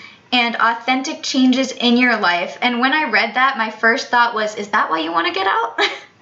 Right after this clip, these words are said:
No, this one's just been coming for a while.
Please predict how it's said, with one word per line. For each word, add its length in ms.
No, 280
this 180
one's 200
just 180
been 140
coming 320
for 160
a 120
while. 460